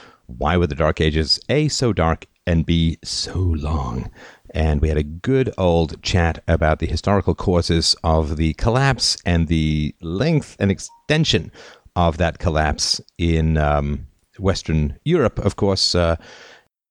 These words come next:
I think you'll find some interesting parallels to the present, which I don't think I even need to tease out 'cause they're pretty obvious. I hope that you find that helpful and, uh, interesting. Second caller, yes,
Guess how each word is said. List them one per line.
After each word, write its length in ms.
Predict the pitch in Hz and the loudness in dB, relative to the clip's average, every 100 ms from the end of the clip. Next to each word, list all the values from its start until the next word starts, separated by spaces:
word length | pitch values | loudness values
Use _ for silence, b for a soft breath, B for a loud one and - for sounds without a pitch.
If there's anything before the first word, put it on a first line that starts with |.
| - | -4
I 100 | 95 | -2
think 320 | - 139 - | 0 0 2
you'll 100 | 113 | 0
find 320 | - 117 107 | 2 2 2
some 240 | - 101 - | 0 -2 0
interesting 380 | 120 110 120 104 | -2 -2 -2 0
parallels 640 | 98 95 92 85 87 - - | 2 2 2 0 0 -4 -2
to 220 | 107 92 | 0 0
the 80 | 87 | 0
present, 400 | 95 82 80 - | 0 -2 -2 -2
which 280 | 87 - - | -2 -4 -4
I 120 | 90 87 | -2 0
don't 160 | 80 | 0
think 160 | 87 78 | -2 0
I 80 | 80 | 0
even 280 | 76 69 - | 0 -4 0
need 180 | 92 73 | 0 0
to 60 | |
tease 260 | - 82 80 | 0 2 2
out 220 | 76 - | 0 0
'cause 160 | 82 - | -2 2
they're 160 | 78 | 0
pretty 280 | - 92 78 | 2 0 2
obvious. 440 | 76 71 71 - | 0 -2 -4 -4
I 80 | 76 | -2
hope 180 | 73 - | -2 -2
that 160 | 85 76 | -6 -8
you 60 | |
find 280 | - 73 73 | -4 -4 -2
that 240 | 73 73 B B B B B - | -2 -4 B B B B B -2
helpful 500 | 85 - 85 73 - _ | -2 0 0 0 -4 _
and, 340 | 78 76 73 76 | -2 0 0 0
uh, 80 | 73 | 0
interesting. 420 | 90 80 - 80 B B B B _ _ | 0 0 -2 -4 B B B B _ _
Second 400 | - - 214 190 | -2 0 2 0
caller, 480 | - 139 92 85 73 - _ _ _ _ _ | 2 2 4 2 -2 -14 _ _ _ _ _
yes, 420 | 82 76 - - | 0 0 -2 -8